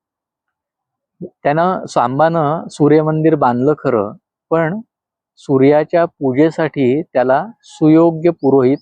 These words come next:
भारतात मिळेनात. म्हणून मग त्यानं शाकद्वीपामधल्या मग नावाच्या ब्राह्मणांना भारतात आणलं. आता तुम्हाला प्रश्न पडेल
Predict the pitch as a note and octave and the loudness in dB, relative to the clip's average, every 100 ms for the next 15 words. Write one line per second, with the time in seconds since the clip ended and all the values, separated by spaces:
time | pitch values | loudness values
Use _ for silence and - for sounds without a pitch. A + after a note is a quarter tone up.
0 | _ _ _ _ A2+ G#2+ G#2 B2+ C3+ D#3 | _ _ _ _ -4 -4 -2 -4 -4 -2
1 | C3+ G2 E2+ - _ _ _ _ _ _ | -2 -2 -6 -16 _ _ _ _ _ _
2 | _ _ _ D3 E3 G3+ F#3 G#3 - - | _ _ _ -2 0 0 0 -6 -12 -8
3 | C3+ C#3+ D3+ D3+ D#3+ E3 A3 _ _ _ | -6 -2 -2 0 -2 -4 -8 _ _ _
4 | - - D#3 E3 - F#3+ F3+ D#3 D#3 C#3+ | -20 -4 -2 -2 -2 0 0 2 0 0
5 | B2+ A2+ G#2+ G2+ C#3+ - _ _ _ _ | -2 0 0 -2 -6 -14 _ _ _ _
6 | _ - B2 D#3+ F3 D#3+ G#2 _ _ C3+ | _ -10 -2 0 2 0 0 _ _ -6
7 | A#2+ A#2 B2 B2 C#3+ C#3+ C#3+ A#2+ A#2+ A#2 | -2 2 0 0 -2 -2 -2 -4 -2 -2
8 | C3+ D#3+ D#3 A#2 G#2 F3+ _ _ _ _ | -2 -2 -2 0 -2 -4 _ _ _ _
9 | _ G#2+ G#2+ - B2 C3 G2 F2+ _ _ | _ -4 -2 -2 -2 -2 -4 -12 _ _
10 | _ _ _ _ _ _ _ _ - - | _ _ _ _ _ _ _ _ -8 -4
11 | D#3+ E3 D#3+ D#3+ D#3+ C#3+ - D#3 D3+ A#2+ | -2 0 0 0 -2 -4 -4 -2 0 0